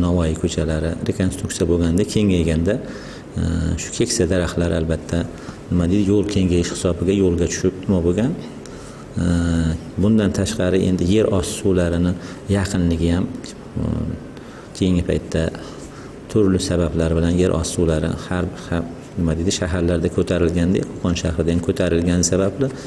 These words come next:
daraxtlarni yashash muddati ham kamayib boryapti o'zi, kasallanish ko'payib.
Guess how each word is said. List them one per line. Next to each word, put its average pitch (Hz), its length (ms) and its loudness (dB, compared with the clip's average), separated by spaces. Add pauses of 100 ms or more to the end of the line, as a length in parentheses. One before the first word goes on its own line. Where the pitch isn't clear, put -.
(460)
daraxtlarni 98 560 2 (100)
yashash 95 360 0 (180)
muddati 92 400 2
ham 104 140 2
kamayib 101 320 2
boryapti 73 320 0
o'zi, - 120 -4 (100)
kasallanish 76 640 -2
ko'payib. 78 380 -2